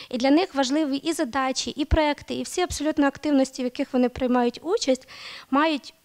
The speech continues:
бачити результат. Інакше для них, якщо вони не бачать результат, або якщо задача без результату, така якась довготривала, для них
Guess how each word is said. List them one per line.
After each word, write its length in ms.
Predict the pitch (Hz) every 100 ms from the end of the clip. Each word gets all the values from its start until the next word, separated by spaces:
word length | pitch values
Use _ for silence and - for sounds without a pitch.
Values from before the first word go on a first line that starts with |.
| _ _ _ -
бачити 880 | 196 254 320 - 294 - 262 254 -
результат. 840 | 240 262 247 247 - 247 214 - - _ _ _ _ _ _ _ _ _
Інакше 640 | 254 277 370 - - 247 226
для 180 | 220 262
них, 320 | 294 302 254
якщо 280 | 247 - 247
вони 160 | 247
не 140 | 254 277
бачать 380 | 247 240 -
результат, 520 | 240 220 208 220 220 202
або 160 | 208
якщо 240 | 254 - 262
задача 440 | 247 247 - 226
без 320 | 226 269 208
результату, 720 | 240 240 247 233 - 208 214
така 240 | - 214 240
якась 280 | 240 247 -
довготривала, 800 | 254 254 254 247 196 180 196 202
для 140 | 220
них 220 | 254 311